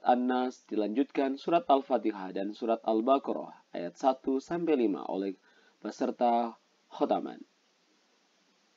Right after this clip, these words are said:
Dilanjutkan doa khotmul Quran oleh Ananda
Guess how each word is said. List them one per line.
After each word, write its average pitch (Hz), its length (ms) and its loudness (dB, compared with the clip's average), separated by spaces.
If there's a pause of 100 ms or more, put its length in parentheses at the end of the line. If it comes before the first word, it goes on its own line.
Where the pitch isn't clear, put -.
(2750)
Dilanjutkan 131 960 10
doa 131 480 12
khotmul 175 480 6
Quran 147 480 6
oleh 104 240 0
Ananda 120 880 6